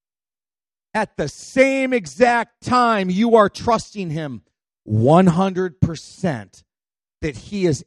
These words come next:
able to exert his exceeding power to do everything you can't do. And that nothing is being done as though there is not God, because it's one hundred percent you, one hundred percent God.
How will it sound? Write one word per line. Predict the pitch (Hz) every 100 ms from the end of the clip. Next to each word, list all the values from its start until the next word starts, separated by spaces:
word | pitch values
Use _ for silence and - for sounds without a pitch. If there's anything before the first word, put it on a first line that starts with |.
| -
able | 165 202 190 240 240 220 _ _ _ _
to | - 160 160
exert | 127 117 180 170
his | 131 143
exceeding | 131 - - - 214 214 226 220
power | - 214 202 160 131
to | - - 170
do | 117 165 160 -
everything | 208 208 202 208 185
you | 160 156 _
can't | - 160 143 120
do. | 127 107 80 _ _ _ _ _ _ _ _ _ _ _ _ _ -
And | 226 220
that | 208
nothing | 214 247 294 - 302
is | 262 160
being | 160 233 208 151
done | 254 294 277 175 127 _ _ -
as | 214 151
though | 240 302
there | 294 254
is | 208 156
not | 226 208 -
God, | 196 202 214
because | 214 - 240 185 - _ _
it's | 226 -
one | 208 208 285 330
hundred | 311 320 302
percent | 294 262 - 285 254
you, | 262 277
one | 269 240 262 262
hundred | 226 170 240 330 311 254 -
percent | 214 - 226 202 156
God. | 220 180 110